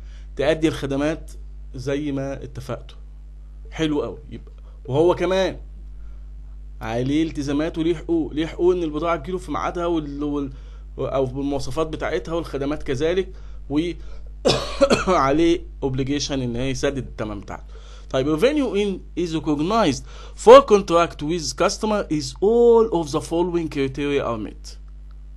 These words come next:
The contract is approved by, by the party. ال-، الطرفين وافقوا على العقد، طبيعي. هو يعني عقد، آه، آه،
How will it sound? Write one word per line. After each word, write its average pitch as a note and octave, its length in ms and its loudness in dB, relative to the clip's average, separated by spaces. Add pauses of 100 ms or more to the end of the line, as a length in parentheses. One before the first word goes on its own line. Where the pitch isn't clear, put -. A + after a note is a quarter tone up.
(1160)
The D#3 80 6
contract F#3 460 4
is G3 200 -2
approved D3+ 720 2 (520)
by, C3 100 0 (320)
by B2+ 240 0
the A#2+ 60 0
party. G#2 340 -6 (720)
ال-، C3 300 4
الطرفين B2+ 500 0
وافقوا E3+ 360 2
على C3 140 0
العقد، C#3+ 340 -4
طبيعي. C#3+ 400 -2 (800)
هو A2+ 100 0
يعني D3+ 300 6
عقد، C3+ 400 0
آه، A#2 840 0 (500)
آه، G2+ 240 -4